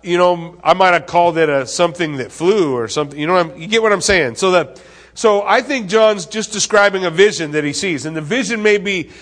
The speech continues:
depicting those kind of events. It may depict a real army, but in my mind, because of the kind of things that have happened in the trumpet judgments,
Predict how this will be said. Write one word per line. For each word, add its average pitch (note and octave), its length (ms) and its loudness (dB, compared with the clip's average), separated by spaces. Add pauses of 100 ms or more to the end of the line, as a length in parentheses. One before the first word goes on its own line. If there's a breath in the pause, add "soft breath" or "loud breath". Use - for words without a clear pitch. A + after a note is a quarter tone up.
(160 loud breath)
depicting G#3+ 720 -2
those F3 240 0
kind E3+ 240 0
of D3 60 -2
events. D3 320 0
It F#3+ 80 -2
may A3 180 2
depict A3+ 480 -2
a F3+ 120 2
real G#3 320 2
army, G3+ 460 0 (440 loud breath)
but F#3 120 0
in F#3 100 0
my G#3 260 4
mind, F3 580 0
because A#3 680 2
of F#3 320 2
the F3 60 -6
kind A3+ 300 2
of G3+ 80 2
things G#3 240 -2
that G3+ 80 2
have F3+ 100 -2
happened F#3+ 360 0
in F3+ 80 -2
the D#3 120 -8
trumpet F#3 440 -2
judgments, C#3 640 -4